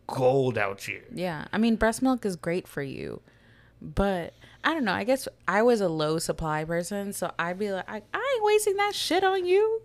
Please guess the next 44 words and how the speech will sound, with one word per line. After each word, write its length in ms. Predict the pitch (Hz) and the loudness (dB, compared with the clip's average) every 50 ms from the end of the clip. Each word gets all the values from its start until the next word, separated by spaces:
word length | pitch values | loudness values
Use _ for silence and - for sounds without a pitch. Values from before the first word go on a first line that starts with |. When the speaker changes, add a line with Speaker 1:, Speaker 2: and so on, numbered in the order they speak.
| - | -6
Speaker 1:
Basically. 540 | 107 107 113 - - - - 104 107 107 - - - - - - - - - - _ _ _ - | -6 -6 -6 -6 -8 -12 -12 -12 -12 -12 -12 -16 -18 -20 -20 -20 -20 -20 -20 -20 _ _ _ -6
Speaker 2:
But 120 | - 226 240 | -2 0 0
if 140 | 233 208 | 0 0
she's, 160 | 190 220 220 220 | 0 -2 -2 -2
like, 160 | 240 233 208 | -2 -2 -2
over 220 | 208 226 240 240 | -2 0 0 0
here, 240 | 233 220 233 233 226 | 0 2 0 0 0
like, 180 | 220 214 202 - | 0 -2 -2 -4
producing, 380 | 185 175 190 208 190 196 180 | -4 -4 -2 -4 -4 -4 -6
she's 240 | 165 - 185 170 160 | -6 -6 -6 -6 -4
like, 420 | 165 165 156 143 139 139 - - - - - _ - _ _ _ _ _ | -4 -4 -4 -4 -4 -6 -8 -14 -20 -20 -20 _ -20 _ _ _ _ _
"Just 240 | - 151 - - - | -12 -8 -8 -6 -6
suck 160 | - 151 - - _ | -6 -6 -8 -6 _
me 100 | 139 139 | -8 -6
dry." 520 | 131 - 127 127 127 120 120 135 - - - | -4 -4 -4 -4 -4 -4 0 2 0 0 0
<laughs> 40 | - | -4
Speaker 1:
Eh, 80 | 135 - - 240 | -8 -8 -8 -6
so 180 | - - 160 - | -4 -2 -2 0
how 140 | - - 170 180 | 0 0 0 0
long 120 | 185 190 | 0 0
they 80 | 196 190 | 0 -2
say 260 | 190 196 196 196 190 | -2 -2 -2 -2 -2
they've 260 | 190 165 165 175 175 | -6 -6 -6 -6 -6
been 100 | 180 180 | -6 -6
together? 180 | 190 190 190 - | -6 -6 -6 -6
Four 200 | - 143 147 160 | -6 -8 -8 -8
years? 140 | 175 202 202 - - - - - - | -8 -12 -14 -14 -18 -20 -20 -20 -18
Speaker 2:
Six 300 | - - 226 226 - - | -8 -6 -6 -6 -4 -6
years. 180 | 185 151 - - - - 220 170 - - - _ _ - | -6 -6 -8 -10 -10 -10 -12 -12 -12 -14 -20 _ _ -12
They 240 | 175 185 185 196 196 | -8 -4 -2 -2 -2
met 240 | 190 175 160 151 - | -2 -2 -4 -4 -4
six 200 | - 156 - - | -6 -6 -6 -6
years 200 | - - - - | -8 -8 -8 -8
ago. 220 | 80 85 - - - - - - _ _ - - - _ _ _ _ _ _ _ _ - | -8 -8 -10 -10 -12 -18 -20 -20 _ _ -20 -20 -20 _ _ _ _ _ _ _ _ -16
Speaker 1:
So 100 | - 127 | -12 -8
they 100 | 117 117 113 | -6 -4 -4
have 200 | 135 143 139 139 | -4 -4 -4 -6
it. 140 | 123 - | -6 -8
They 60 | 123 120 | -8 -4
got 160 | 147 160 156 | -2 -2 -2
a 40 | 147 | -2
kid, 360 | 139 - 131 123 120 117 - | -4 -6 -4 -4 -4 -4 -4
probably 260 | - 156 151 151 135 113 | -4 -4 -2 -2 -4 -8
fresh. 600 | - - - 131 120 107 104 - - - - | -8 -8 -4 -2 0 0 -2 -4 -8 -14 -18